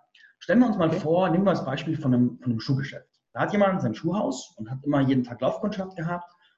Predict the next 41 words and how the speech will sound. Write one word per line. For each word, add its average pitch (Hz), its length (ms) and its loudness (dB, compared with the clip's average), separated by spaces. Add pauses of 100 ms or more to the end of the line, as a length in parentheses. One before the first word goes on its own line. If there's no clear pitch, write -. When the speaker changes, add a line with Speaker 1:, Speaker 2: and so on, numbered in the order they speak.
Speaker 1:
und 123 80 -6
plötzlich 156 420 -2
sind 139 140 -4
die 127 120 -4
Fußgängerzonen 131 640 0
leer 127 560 -2
Speaker 2:
Mhm. 135 160 -10
Speaker 1:
und 127 120 -4
für 123 80 -8
ihn 135 80 -2
ist 143 120 -4
abzusehen, 156 560 -2
die 131 80 4
nächsten, 139 800 0
weiß 135 160 0
ich 147 100 -2
nicht, 151 260 -6
vier 143 180 -2
bis 143 100 -2
sechs 131 240 -8
Wochen 147 380 -2 (200)
wird 135 140 0
da 135 80 0
kaum 151 360 -2
jemand 135 300 0
mehr 120 140 -4
kommen. 123 300 -2 (720)
Und 127 100 -2
Speaker 2:
Mhm. 135 60 0
Speaker 1:
der 180 120 -2
hat 175 160 -4
noch 160 80 4
nicht 151 160 2
digitalisiert, 139 640 -2
der 135 80 0
war 139 160 -4
komplett 143 380 -6
offline 98 340 -6
bis - 160 -18
heute. - 140 -16 (200)
Speaker 2:
Mhm. 113 200 -8